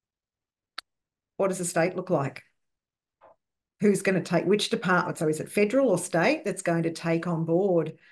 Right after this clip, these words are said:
uh, a lot of services like your, you know, your aged care,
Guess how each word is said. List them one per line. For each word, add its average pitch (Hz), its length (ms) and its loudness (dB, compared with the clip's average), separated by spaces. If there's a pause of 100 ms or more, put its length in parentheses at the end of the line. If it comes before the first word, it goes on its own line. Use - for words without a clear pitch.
(360)
uh, 170 400 0
a - 80 -2
lot 170 220 0
of 170 60 -2
services 165 640 -4
like 160 320 0
your, 151 240 -2
you 170 100 0
know, 147 220 -4
your 170 180 2
aged 165 320 0
care, 160 400 -2